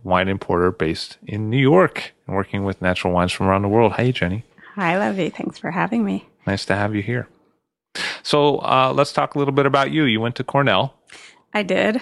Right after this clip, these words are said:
Speaker 2: I went to Cornell, and, um, junior year, I went off to France. And that was my first, um, I'd say, my first huge encounter and huge falling in love with wine and food.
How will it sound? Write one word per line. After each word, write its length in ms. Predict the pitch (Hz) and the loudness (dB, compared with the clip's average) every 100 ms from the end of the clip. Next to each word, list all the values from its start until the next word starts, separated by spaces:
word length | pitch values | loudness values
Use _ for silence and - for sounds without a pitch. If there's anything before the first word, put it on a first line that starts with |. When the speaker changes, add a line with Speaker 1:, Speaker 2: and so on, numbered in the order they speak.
| - - | -8 -6
Speaker 2:
I 80 | 214 | -2
went 220 | 226 220 | 0 -2
to 80 | - | -6
Cornell, 760 | - 220 214 214 220 226 220 - | -4 0 4 4 4 2 -2 -2
and, 520 | 196 196 196 196 185 | -2 0 0 -2 -2
um, 500 | 196 190 185 185 185 _ _ _ _ | -2 0 0 -2 -4 _ _ _ _
junior 560 | 220 220 214 208 202 196 | 0 4 4 4 2 2
year, 600 | 208 226 202 214 214 214 | 0 2 2 2 0 -2
I 160 | 185 185 | -4 -4
went 320 | 185 196 - | -4 -4 -2
off 180 | - - | -4 -4
to 100 | - | -8
France. 600 | - - 233 233 - - _ _ _ _ _ _ - | 0 2 2 0 -8 -20 _ _ _ _ _ _ -4
And 100 | 185 | 2
that 140 | 190 | 2
was 180 | 190 185 | 2 2
my 140 | 190 | 2
first, 580 | 175 196 190 - - - | 0 0 0 0 -10 -4
um, 420 | 185 185 170 175 165 - _ _ - _ - _ _ _ _ _ _ _ 185 | 0 2 2 0 -4 -12 _ _ -20 _ -20 _ _ _ _ _ _ _ -10
I'd 140 | - | -10
say, 420 | - 185 165 - - - | -4 0 0 -2 -4 -8
my 120 | 190 | -8
first 400 | - 202 - - | 0 0 0 -6
huge 600 | - 202 202 170 - - | -2 2 2 0 -6 -4
encounter 640 | 214 - - 196 185 190 180 | -4 -2 0 0 0 0 2
and 220 | 180 175 | 2 -2
huge 480 | - 185 202 165 - | -4 -4 -4 -6 -12
falling 460 | - 214 196 185 | -4 2 4 4
in 120 | 190 190 | 2 0
love 240 | 190 185 | 0 0
with 340 | 180 185 - | -2 -4 -2
wine 260 | 196 190 190 | 0 2 2
and 140 | 185 | 0
food. 400 | - 208 208 180 | 0 0 2 0